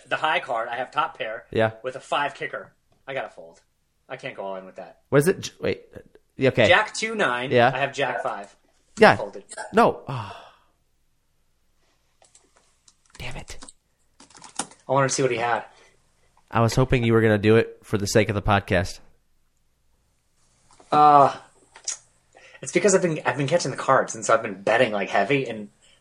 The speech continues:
Speaker 1: I've been, I showed my, I had pocket twos, I had ace jack.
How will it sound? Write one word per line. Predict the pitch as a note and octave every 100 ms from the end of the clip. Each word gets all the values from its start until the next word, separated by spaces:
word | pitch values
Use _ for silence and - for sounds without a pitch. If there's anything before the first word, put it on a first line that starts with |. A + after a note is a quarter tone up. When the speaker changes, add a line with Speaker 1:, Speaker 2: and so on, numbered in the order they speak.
| _ _
Speaker 1:
I've | A#2+ A#2+
been, | C#3
I | C#3
showed | - A3
my, | D#3+
I | B2
had | C3+ -
pocket | F#3 - -
twos, | G3+ G#3 G3+ - - - -
I | B2
had | B2
ace | C3 A3 -
jack. | G3 F3 F3 F3+ -